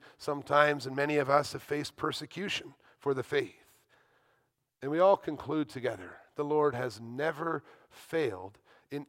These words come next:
any promise that he has made. He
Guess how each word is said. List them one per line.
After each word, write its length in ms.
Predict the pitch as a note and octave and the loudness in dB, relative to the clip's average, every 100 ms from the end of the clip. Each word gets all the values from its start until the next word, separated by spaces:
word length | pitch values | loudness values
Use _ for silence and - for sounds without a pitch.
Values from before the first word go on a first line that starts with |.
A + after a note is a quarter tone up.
| - | -4
any 360 | D#3+ E3 D#3 - - - | -2 0 0 -4 -14 -10
promise 840 | - E3 D3+ - G#2+ G2+ - - - _ - | 4 8 8 6 -6 -14 -12 -14 -18 _ -6
that 120 | A#2+ | -6
he 140 | A2 | -6
has 200 | A#2 A2 | -10 -12
made. 380 | B2+ C#3 G#2 - _ _ _ _ _ _ _ _ _ _ _ _ | -12 -14 -14 -20 _ _ _ _ _ _ _ _ _ _ _ _
He 260 | D3+ D#3+ | -10 -8